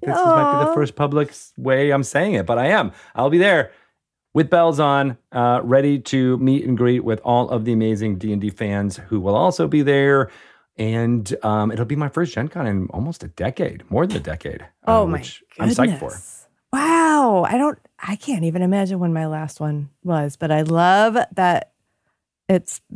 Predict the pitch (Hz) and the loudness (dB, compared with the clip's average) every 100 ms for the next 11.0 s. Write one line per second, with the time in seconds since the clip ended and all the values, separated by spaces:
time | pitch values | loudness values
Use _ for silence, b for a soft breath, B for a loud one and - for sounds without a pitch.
0 | - _ _ - 190 - - - 170 - | -16 _ _ 0 0 0 -4 -2 0 0
1 | 196 - - - - 180 170 160 160 170 | -2 -4 -6 -10 -4 0 2 2 2 0
2 | - 269 180 - - B B - 190 - | -2 -4 -4 -6 -18 B B -2 -2 0
3 | 156 156 247 269 233 180 165 - - 165 | 0 0 0 0 0 0 0 -4 -2 0
4 | 165 175 160 160 160 156 - 165 160 160 | 0 -2 -2 0 0 -2 -2 -2 -2 0
5 | 156 180 190 185 180 190 185 165 143 - | 0 2 0 0 -2 -2 0 0 -2 -8
6 | 165 147 151 - - 143 131 - - _ | -2 -2 -2 -8 -8 -6 -6 -12 -16 _
7 | _ - 170 123 101 - - 117 113 113 | _ -6 2 2 2 -4 -10 -4 -4 -2
8 | 95 107 135 135 85 76 82 - 92 78 | 0 0 0 0 -4 -4 -10 -8 -8 -8
9 | - - 156 156 156 151 147 143 - _ | -10 -4 0 2 0 0 -2 -6 -10 _
10 | - 156 147 143 139 - 160 175 160 - | -10 -6 -4 -6 -10 -10 -8 -8 -8 -10